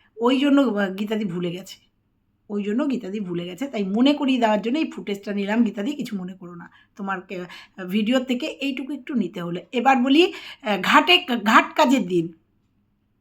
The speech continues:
ঘাট কাজের দিন সেটাও তুমি আমাকে বলেছিলে যে, "দেবশ্রী, আমি, আহ, ওর মায়ের কাজটা করেছি, যেহেতু এটা তো মামাবাড়ি থেকে দেয়, ওর একটা শাড়ি, সায়া, ব্লাউজ আর যা যা লাগে ঘাট কামানের আমি দিয়ে এসেছি, কিন্তু আমি ক্যামেরা করিনি।"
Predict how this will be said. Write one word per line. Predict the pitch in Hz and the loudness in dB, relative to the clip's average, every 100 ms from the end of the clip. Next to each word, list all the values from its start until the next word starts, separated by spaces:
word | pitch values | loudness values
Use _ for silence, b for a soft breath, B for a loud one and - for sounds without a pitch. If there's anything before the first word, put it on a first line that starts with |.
| _ - b b b - | _ -20 b b b 2
ঘাট | 254 254 | 4 6
কাজের | 349 339 359 | 6 6 4
দিন | 330 330 | 6 4
সেটাও | - 277 311 | 4 6 6
তুমি | 311 349 | 6 6
আমাকে | 339 330 349 | 6 6 6
বলেছিলে | 269 285 285 294 311 349 | 6 4 4 6 6 6
যে, | 277 277 269 B B | 6 6 4 B B
"দেবশ্রী, | 220 254 277 - 392 277 B B | 0 2 4 4 4 4 B B
আমি, | - 226 254 269 | 4 4 6 4
আহ, | 262 226 226 214 208 190 156 - _ | 2 0 0 2 0 -2 -8 -14 _
ওর | 233 247 | 0 4
মায়ের | 233 226 233 | 6 6 4
কাজটা | 233 226 - | 0 -2 -2
করেছি, | 269 240 233 320 | -2 0 0 0
যেহেতু | 302 233 220 | 4 4 4
এটা | 240 233 | -2 -2
তো | 226 | 2
মামাবাড়ি | 240 208 214 226 254 | 4 6 6 4 2
থেকে | 247 277 | -2 -2
দেয়, | 269 247 339 - B B | 4 6 6 2 B B
ওর | - 220 208 | 2 2 4
একটা | 220 214 226 | -2 -4 -6
শাড়ি, | - 196 233 | -2 0 0
সায়া, | 240 208 202 | 2 2 2
ব্লাউজ | 202 196 311 330 | 2 2 4 4
আর | 277 233 | 4 6
যা | 269 | 4
যা | 240 | 6
লাগে | 226 202 233 | 4 4 0
ঘাট | 269 208 - | -2 -2 -2
কামানের | 185 196 254 | -6 -2 0
আমি | 330 196 | 0 -2
দিয়ে | 190 190 190 | -4 -4 -6
এসেছি, | 202 320 | -4 -8
কিন্তু | - 202 | -6 -6
আমি | 202 226 | -4 -2
ক্যামেরা | 233 226 240 | -2 0 0
করিনি।" | 247 220 247 392 | 0 2 2 2